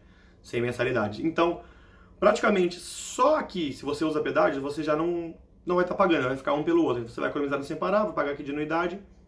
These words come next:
Então, você não vai tá pagando duplicidade. O que você tiver economizando lá, você vai tá pagando aqui, então é só um pagamento. Esse é um benefício legal de vocês, é, analisarem se você usa pedágio ou não.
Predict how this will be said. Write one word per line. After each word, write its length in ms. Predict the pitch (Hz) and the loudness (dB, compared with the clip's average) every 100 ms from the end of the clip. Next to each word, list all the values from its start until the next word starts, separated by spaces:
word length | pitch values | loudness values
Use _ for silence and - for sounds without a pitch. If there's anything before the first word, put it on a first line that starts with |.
| - | -10
Então, 140 | 143 | -4
você 80 | 147 | 0
não 80 | 160 | 2
vai 100 | 165 | 4
tá 80 | 175 | 6
pagando 220 | 170 165 | 6 6
duplicidade. 680 | 156 160 165 127 110 101 - - _ - _ - | 4 0 0 0 0 -4 -14 -20 _ -20 _ -14
O 40 | |
que 60 | 135 | -10
você 160 | 139 | -10
tiver 160 | 131 135 | -6 -4
economizando 440 | 143 143 139 135 | -2 -2 -2 0
lá, 260 | 143 160 202 | 2 0 -2
você 120 | - | -6
vai 80 | 156 | -4
tá 80 | 151 | -2
pagando 220 | 151 151 | 0 0
aqui, 400 | 156 180 214 - - - | -2 -4 -6 -10 -20 -16
então 320 | 139 147 147 - | -4 -4 -4 -6
é 60 | |
só 220 | - 143 | -4 -4
um 40 | 139 | -2
pagamento. 460 | 139 151 117 107 - - - - | -2 -2 -4 -8 -16 -20 -20 -10
Esse 220 | 113 123 | -6 -2
é 20 | |
um 60 | 123 | -2
benefício 360 | 123 127 127 | -2 -4 -4
legal 260 | 131 127 123 | 0 4 2
de 60 | 123 | 2
vocês, 680 | 123 120 120 120 117 - | -4 -2 0 -2 -6 -10
é, 260 | - 110 107 | -8 -4 -4
analisarem 520 | 107 113 135 131 107 | -2 -2 0 -2 -2
se 40 | 110 | -4
você 160 | 113 | -4
usa 120 | 117 | -4
pedágio 280 | 123 117 117 | -2 -2 0
ou 60 | 113 | -2
não. 180 | 107 | -4